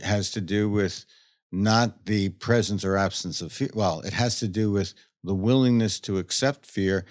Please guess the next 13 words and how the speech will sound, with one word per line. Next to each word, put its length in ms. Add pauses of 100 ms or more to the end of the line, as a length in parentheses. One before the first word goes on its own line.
(240)
in 140
order 260
to 340
achieve 460
another 300
goal. 440
That's, 300
that's 320
the 80
definition 540
of 100
courage. 420
So 300